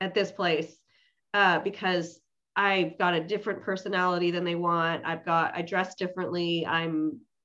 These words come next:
outspoken. I'm blah, blah, blah. Like, none of this is a fit. So,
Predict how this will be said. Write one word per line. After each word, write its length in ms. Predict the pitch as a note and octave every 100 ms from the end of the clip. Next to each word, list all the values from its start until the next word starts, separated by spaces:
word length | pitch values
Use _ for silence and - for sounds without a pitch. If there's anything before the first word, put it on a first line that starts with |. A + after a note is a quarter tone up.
| -
outspoken. 800 | F#3 F#3+ - F#3+ F#3+ F3+ F3 E3+
I'm 240 | D#3 D#3
blah, 240 | E3+ G3 G3+
blah, 160 | F#3
blah. 200 | F3 D#3+
Like, 200 | G3+ G3
none 160 | A3 A3+
of 80 | A3
this 160 | G3+
is 140 | F3+ F3
a 40 |
fit. 220 | F3+ C#3 - _ _ _ _ _ _ _
So, 1000 | - - - C4+ A#3 G#3+ G#3 G3 G#3